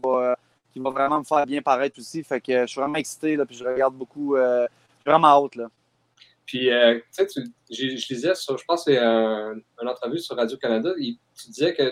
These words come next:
Speaker 2: tu sentais que ton mental était plus fort que ton prochain adversaire, qui, qui est le quatre septembre. Euh, dis-moi, c'est, c'est quoi ça, c'est quoi, euh, au U F C, euh, avoir un bon mental, puis comment t'as fait pour justement travailler là-dessus ?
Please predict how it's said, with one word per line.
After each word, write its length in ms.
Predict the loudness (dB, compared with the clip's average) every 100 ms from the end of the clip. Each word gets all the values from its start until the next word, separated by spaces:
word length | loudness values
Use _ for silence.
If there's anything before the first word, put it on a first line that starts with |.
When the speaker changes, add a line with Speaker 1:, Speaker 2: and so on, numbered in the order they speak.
| -4
Speaker 2:
tu 100 | -18 -8
sentais 400 | -2 -2 -2 -2
que 60 |
ton 140 | 0 0
mental 480 | 0 0 2 2
était 180 | 0 -4
plus 140 | -10 -2
fort 220 | -2 0
que 80 | -6 -6
ton 320 | -2 2 0
prochain 260 | -2 -6 -4
adversaire, 480 | -2 -2 -2 -4 -4
qui, 200 | -6 -6
qui 120 | -6 -8
est 40 |
le 60 | -6
quatre 180 | -8
septembre. 420 | -10 -6 -4 -4 -6 _ _ _ -4
Euh, 180 | -2
dis-moi, 320 | -4 0 2 2
c'est, 340 | -2 -8 -8 _ _ _ _
c'est 160 | -8 2
quoi 100 | 4
ça, 140 | 2 -8
c'est 180 | -6 -2
quoi, 280 | 4 6 6
euh, 60 | 4
au 120 | 2
U 140 | 2
F 100 | 2
C, 300 | 0 0 2
euh, 100 | 2 0
avoir 320 | 0 2 2
un 80 | 2
bon 240 | 4 6
mental, 560 | 6 4 2 0 0 -6
puis 160 | -12 0
comment 240 | 0 2
t'as 120 | -2
fait 180 | -4 -6
pour 180 | -4 -4
justement 300 | -4 0 0
travailler 380 | 0 -2 2 2
là-dessus ? 340 | 2 -2 -12